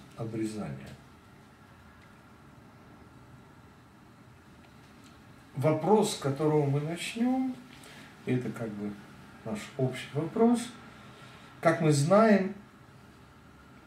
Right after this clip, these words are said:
в Торе сказано, что в тот самый день, когда евреи выходят из Египта, то есть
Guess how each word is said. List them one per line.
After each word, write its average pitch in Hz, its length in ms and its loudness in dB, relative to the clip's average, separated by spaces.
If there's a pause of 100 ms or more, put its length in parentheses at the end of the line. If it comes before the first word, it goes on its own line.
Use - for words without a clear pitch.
(380)
в - 160 -18
Торе 147 240 8
сказано, 185 720 4 (460)
что - 200 -4
в 127 80 -2
тот - 300 4
самый 131 360 6
день, 120 220 0
когда 95 280 -4
евреи 107 380 0
выходят 101 500 -6
из 92 100 -8
Египта, 143 380 -2
то - 140 -4
есть 110 140 -2